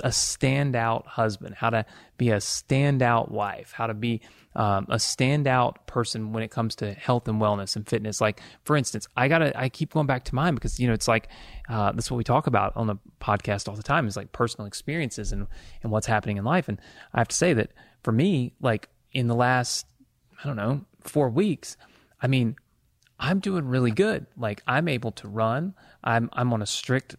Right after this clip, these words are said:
like, a strict agenda, if you will, for my health and wellness and my fitness.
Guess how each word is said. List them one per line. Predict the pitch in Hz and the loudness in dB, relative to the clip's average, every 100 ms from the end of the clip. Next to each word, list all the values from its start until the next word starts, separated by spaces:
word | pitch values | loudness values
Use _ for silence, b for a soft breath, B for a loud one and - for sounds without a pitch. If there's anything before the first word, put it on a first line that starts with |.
| - | -8
like, | 120 113 | -6 -4
a | |
strict | - - 165 - | -6 -2 -2 0
agenda, | 131 107 110 151 104 101 | -4 -2 0 2 0 -2
if | 107 - | -6 -6
you | 104 | -6
will, | 101 98 110 - B B B | -2 0 -2 -4 B B B
for | - 131 117 113 110 - | -2 2 4 4 2 -2
my | 123 113 110 107 110 | -2 2 2 0 -4
health | - 135 127 | -4 -4 -2
and | 117 | -2
wellness | 107 110 113 - | 0 0 -2 -4
and | 110 | -6
my | 98 | -8
fitness. | - 190 - 104 | -4 -4 -4 -6